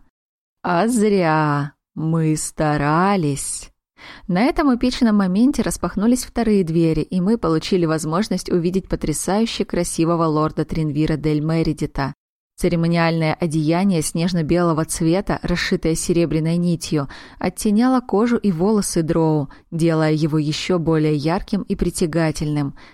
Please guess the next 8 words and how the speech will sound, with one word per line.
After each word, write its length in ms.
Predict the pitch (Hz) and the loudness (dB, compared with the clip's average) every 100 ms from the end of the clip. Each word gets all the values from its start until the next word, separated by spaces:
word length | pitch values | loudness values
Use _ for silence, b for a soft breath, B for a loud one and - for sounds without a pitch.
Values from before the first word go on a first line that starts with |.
| B | B
Даже 320 | 160 165 165 | -2 0 0
я 280 | 220 220 175 | 0 0 0
оценила. 760 | 156 - 208 208 214 156 143 135 _ _ _ _ _ - | -2 -2 2 4 4 2 -2 -6 _ _ _ _ _ -10
Выглядел 600 | 165 160 285 349 311 302 | -4 0 2 2 2 0
правитель 500 | 285 208 175 220 247 | 0 -2 0 0 0
Гиллархора 720 | 170 175 190 185 - 190 277 | 0 0 2 0 0 0 0
так, 300 | 247 170 233 | 0 -2 -2
что 280 | - - 190 | -4 -4 -4